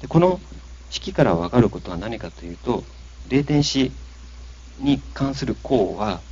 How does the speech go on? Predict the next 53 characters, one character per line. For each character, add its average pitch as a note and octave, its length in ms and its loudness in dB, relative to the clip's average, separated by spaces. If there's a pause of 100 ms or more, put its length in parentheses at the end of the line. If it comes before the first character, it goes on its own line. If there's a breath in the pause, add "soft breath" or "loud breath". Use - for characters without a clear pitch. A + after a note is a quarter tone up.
(180)
ピ D3 160 2
ー C#3+ 60 2
キ - 160 2
ュ C3 60 6
ー - 40 0
倍 A#2+ 160 0
さ A#2 120 -8
れ G2+ 120 -10
て - 80 -18
い - 20 -16
る - 60 -12
と。 - 80 -16 (160)
つ - 80 -10
ま G#2+ 100 -4
り、 C#3 220 4 (580 loud breath)
ト E3+ 140 4
ー D#3 40 -2
タ B2 120 2
ル G#2 80 -2
の B2+ 320 6
エ G#2+ 80 -6
ン G#2 100 -8
ペ A2 160 -2
ア A2 60 2
プ - 140 -12
ロ A2+ 100 -4
セ G#2+ 140 -12
ス G#2 40 -14
数 - 220 -14
に A#2+ 340 0 (200)
比 - 140 -2
例 C#3 220 8
し C#3+ 120 -6
た D#3 260 2 (360)
レ G2+ 140 2
イ F#2 60 0
テ F#2+ 100 -8
ン F2 80 -2
シ - 120 -4
が G2+ 100 -4
か E2+ 160 -10
か F2 100 -8
る E2 100 -10
と B2+ 140 2
い B2+ 60 10
う B2+ 60 10
こ B2+ 100 0
と B2 100 4
に F#2+ 80 -2
な D#2 80 -8
り - 80 -14
ま - 140 -16
す。 - 60 -18